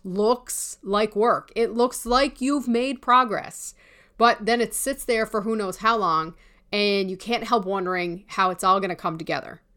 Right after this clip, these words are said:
So you pick up a Post-it note one day when you've got a minute,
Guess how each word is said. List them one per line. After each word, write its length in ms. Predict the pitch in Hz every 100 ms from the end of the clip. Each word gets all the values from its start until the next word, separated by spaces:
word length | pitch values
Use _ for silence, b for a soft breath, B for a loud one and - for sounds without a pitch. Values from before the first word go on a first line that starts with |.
| _ _
So 540 | - 226 214 202 190
you 80 | 185
pick 220 | 196 240
up 120 | 285
a 60 | 294
Post-it 380 | 285 247 233 202
note 180 | 208 185
one 220 | 196 190
day 380 | 180 180 175 - b b
when 160 | - 190
you've 120 | 175
got 200 | 196 185
a 60 | 180
minute, 460 | 156 196 392 -